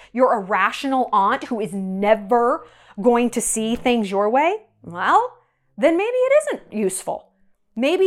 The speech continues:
you're just gonna have to be like, "You know what? This is her. This is the way it is. She's irrational. She's hurt my feelings." Okay, we're just, either I'm gonna suck it up and I'm gonna hang out with her and I'm gonna be pissy about this,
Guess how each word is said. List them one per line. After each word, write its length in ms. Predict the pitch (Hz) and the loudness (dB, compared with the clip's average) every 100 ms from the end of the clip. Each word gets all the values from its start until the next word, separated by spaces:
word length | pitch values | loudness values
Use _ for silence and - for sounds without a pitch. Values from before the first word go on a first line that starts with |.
| 381 | 2
you're 120 | 320 | -2
just 180 | 285 - | -4 -2
gonna 140 | 269 | 0
have 160 | 247 240 | 2 0
to 80 | 220 | 0
be 120 | 233 | 0
like, 200 | 226 226 | 0 -2
"You 120 | 208 214 | -6 -4
know 100 | 226 | 0
what? 280 | 240 247 - | 2 0 -4
This 280 | 175 202 294 | -2 0 0
is 100 | - | 0
her. 340 | 196 202 - _ _ _ _ _ | 0 0 -4 _ _ _ _ _
This 160 | 202 214 | -2 0
is 80 | 196 | 2
the 80 | 190 | 2
way 180 | 175 | 2
it 80 | 208 | 2
is. 420 | 220 180 190 - _ _ _ _ _ _ _ _ _ _ _ _ | 2 0 -4 -12 _ _ _ _ _ _ _ _ _ _ _ _
She's 240 | - 220 | -4 -2
irrational. 720 | 240 240 247 - 190 180 208 247 | 2 2 2 -4 -4 -4 -6 -16
She's 200 | - 208 | -8 -2
hurt 120 | 226 | 0
my 100 | 240 | 0
feelings." 640 | 233 185 185 196 196 - _ _ _ _ - - _ _ _ _ _ _ _ _ _ _ - | 0 -2 -2 -6 -12 -20 _ _ _ _ -20 -20 _ _ _ _ _ _ _ _ _ _ -8
Okay, 320 | 208 269 165 - | 0 2 0 -4
we're 160 | 214 | 0
just, 220 | 220 233 - - - | 0 -2 -8 -20 -2
either 200 | 269 247 | 2 2
I'm 160 | 226 240 | 2 2
gonna 200 | 233 208 | 0 0
suck 400 | - - 269 339 | -2 4 4 4
it 100 | 320 | 0
up 180 | 311 - | 0 0
and 100 | 220 | 0
I'm 60 | |
gonna 100 | 208 | 0
hang 240 | 202 240 262 | 0 0 4
out 160 | 262 | 4
with 120 | 277 285 | 4 0
her 280 | 294 320 _ _ _ - - | 0 0 _ _ _ -12 2
and 120 | 233 | 2
I'm 0 | |
gonna 120 | 214 | 4
be 100 | 196 | 0
pissy 340 | - 247 247 285 | 0 -2 0 0
about 260 | 277 285 | 2 2
this, 380 | 311 311 - - | -2 -4 -6 -12